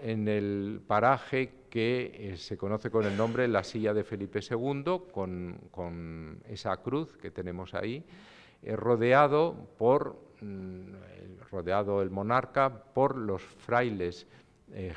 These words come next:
jerónimos que van a, a recibirle, entre ellos el propio fray José de, de, de Sigüenza, que lo va a narrar, eh, en el, en su,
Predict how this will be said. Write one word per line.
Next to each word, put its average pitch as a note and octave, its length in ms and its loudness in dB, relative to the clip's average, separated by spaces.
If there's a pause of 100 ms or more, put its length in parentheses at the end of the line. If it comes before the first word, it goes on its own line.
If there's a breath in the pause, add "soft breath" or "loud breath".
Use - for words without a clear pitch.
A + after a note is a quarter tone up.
jerónimos B2 680 2
que F#2+ 160 -4
van F#2 280 -2
a, E2+ 300 0
a F2+ 280 -8
recibirle, A#2 920 -4 (360 loud breath)
entre G2 280 -2
ellos C#3 400 -2
el F#2+ 140 -6
propio G#2+ 540 -2
fray F2+ 260 -8
José F2+ 320 -10
de, F2 460 -4
de, E2+ 500 -14
de F2 240 -10
Sigüenza, A2+ 680 -2 (360 loud breath)
que F#2+ 100 -4
lo F2+ 140 -2
va F2+ 100 -2
a - 20 -4
narrar, F#2 600 0 (120)
eh, E2+ 560 -12 (300)
en E2+ 260 -10
el, D2+ 580 -10 (180)
en D#2+ 240 -10
su, D#2 500 -10